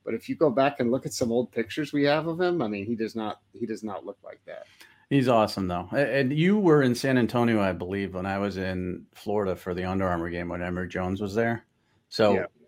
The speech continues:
Speaker 2: we both saw Emory Jones from a young age. We, we were both more impressed with Emory Jones, arguably, than Trevor Lawrence at that quarterback event because of his arm strength and the way he just flick of the wrist downfield. You know, he could throw the ball seventy yards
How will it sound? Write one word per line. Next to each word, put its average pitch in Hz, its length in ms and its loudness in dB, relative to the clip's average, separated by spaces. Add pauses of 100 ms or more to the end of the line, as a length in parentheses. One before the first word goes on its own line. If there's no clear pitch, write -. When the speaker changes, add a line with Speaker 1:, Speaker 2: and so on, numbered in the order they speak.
(160)
Speaker 2:
we 135 80 2
both 151 240 4
saw 131 160 6
Emory 113 260 6
Jones 101 240 0
from 98 160 -6
a 98 40 0
young 92 200 -2
age. 82 260 -8
We, 95 200 -6
we 110 100 -4
were 107 140 0
both 104 280 -4
more 107 200 0
impressed 107 400 -2
with 98 100 -4
Emory 95 260 -4
Jones, 92 320 -6
arguably, 101 520 0
than 92 120 -6
Trevor 90 300 0
Lawrence 90 340 -2
at 85 120 -6
that 71 160 -6
quarterback 90 480 -4
event 82 280 -6 (600)
because 104 360 2
of 95 120 0
his 95 260 -2
arm 107 240 2
strength 98 380 -4
and 90 100 -2
the 90 60 -6
way 95 160 -2
he 92 80 -4
just - 200 -14
flick 123 220 -2
of 120 60 4
the 107 80 4
wrist 98 300 2
downfield. 87 640 -2 (300)
You 80 140 -10
know, 85 160 -8 (180)
he 113 140 -6
could 95 140 -10
throw 98 140 0
the 92 60 0
ball 87 200 0
seventy 98 360 0
yards 80 600 -6